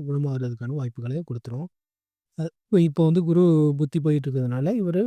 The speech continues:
நான் சொன்ன மாதிரி உயராற்றல் தொடர்புகள் அதிகமா இருக்கு. அதனால அது சம்பந்தப்பட்ட நா-, நாட்டம், அது சம்பந்தப்பட்ட ஈடுபாடுகள் செலுத்தி,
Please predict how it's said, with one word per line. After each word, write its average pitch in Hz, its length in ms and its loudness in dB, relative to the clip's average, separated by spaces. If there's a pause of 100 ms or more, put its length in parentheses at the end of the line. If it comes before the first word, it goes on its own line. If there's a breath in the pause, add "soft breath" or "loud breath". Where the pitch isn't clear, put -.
(400 soft breath)
நான் 170 120 2
சொன்ன 170 160 2
மாதிரி 180 200 2
உயராற்றல் 180 540 2
தொடர்புகள் 160 460 -2
அதிகமா 151 360 0
இருக்கு. 135 360 -4
அதனால 143 420 -4
அது 160 180 -2
சம்பந்தப்பட்ட 160 520 -2 (680 soft breath)
நா-, 160 300 2
நாட்டம், 151 480 0
அது 143 160 -2
சம்பந்தப்பட்ட 151 520 -2
ஈடுபாடுகள் 143 580 0
செலுத்தி, 131 320 -6